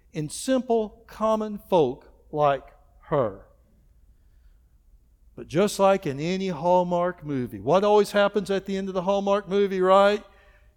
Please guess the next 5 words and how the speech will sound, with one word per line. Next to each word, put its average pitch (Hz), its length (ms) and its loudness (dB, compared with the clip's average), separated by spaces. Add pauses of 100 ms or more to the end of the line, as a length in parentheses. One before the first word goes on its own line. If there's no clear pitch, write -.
Yeah, 147 440 0
here 156 280 0
he 190 100 6
comes, 113 800 -4
right? 185 520 4